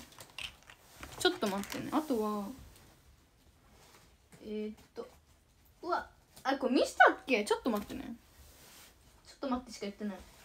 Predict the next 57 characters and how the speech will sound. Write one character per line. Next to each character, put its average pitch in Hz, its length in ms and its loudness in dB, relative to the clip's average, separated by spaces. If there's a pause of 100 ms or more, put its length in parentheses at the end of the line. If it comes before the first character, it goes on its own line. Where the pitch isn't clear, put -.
(420)
あ、 240 60 2
待 381 200 12
っ - 20 -8
て、 311 100 2
見 269 120 8
せ 523 60 2
た 932 60 0
か 988 60 4
も 659 480 12
し 453 120 6
ん - 20 4
な 415 340 8
い。 - 20 -16 (880)
え、 311 80 2
そ 339 120 0
れ 392 100 2
だ 427 80 6
っ - 100 0
た 381 60 0
ら 339 80 2
ご 277 100 2
め 262 120 0
ん 262 60 0
な 277 120 0
さ 269 180 -2
い。 240 80 -6 (3000)
見 247 100 -6
せ 302 120 -4
た 302 160 0
か 214 100 -4
も。 196 140 -2
あ、 214 100 2
見 294 160 8
せ - 100 -8
た 679 140 12
か 480 100 8
も 262 140 8
な。 208 260 2 (840)
ど 208 80 -2
っ 202 40 -4
ち - 80 2
で 294 80 8
も 311 100 10
い 330 40 6
い - 20 -8
か。 220 200 6 (240)
<laughs> 254 60 10 (2500)
そ 226 320 -2
う。 202 80 -6
あ、 226 100 2
こ 226 120 2
れ 214 60 6
見 240 120 10
せ 277 80 -2
た 370 100 2
か 285 120 6
も。 208 200 2